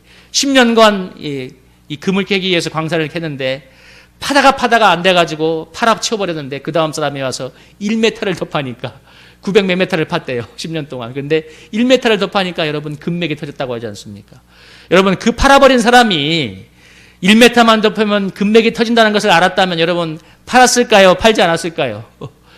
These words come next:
여러분들 다들 잠이 드시는 것처럼 얼굴로 저를 바라보세요. 여러분 팔았겠어요? 팔지 않았겠어요? 절대로 팔지 않았겠죠. 마찬가지입니다, 여러분. 우리가 끝이 분명히 부활의 영광 기다리는 것을 믿고 확신하면 고난을 견디어낼 수 있는 것입니다.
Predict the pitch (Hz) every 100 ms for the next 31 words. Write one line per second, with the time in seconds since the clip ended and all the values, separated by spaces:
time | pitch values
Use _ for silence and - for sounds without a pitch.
0 | _ _ _ - 175 175 175 180 180 175
1 | - 185 190 190 208 185 175 160 180 156
2 | 156 180 156 151 139 127 123 113 117 -
3 | _ 175 196 185 226 233 226 214 208 202
4 | 196 160 156 135 - - _ _ - 190
5 | 247 302 - 254 233 208 196 185 - -
6 | _ _ _ - 143 196 214 226 226 180
7 | 127 131 135 110 - _ - - - 175
8 | 220 233 285 302 311 302 302 247 208 _
9 | 240 277 294 277 254 240 254 247 220 226
10 | 208 208 202 196 185 185 175 185 196 156
11 | - 220 185 143 131 156 160 _ _ -
12 | 151 151 147 139 151 160 160 156 139 147
13 | 147 139 120 - 110